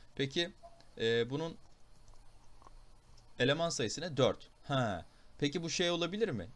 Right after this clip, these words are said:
X train, X test, Y train,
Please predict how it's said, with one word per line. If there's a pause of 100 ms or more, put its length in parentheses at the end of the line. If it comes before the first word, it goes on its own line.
X
train, (1300)
X
test, (1500)
Y
train,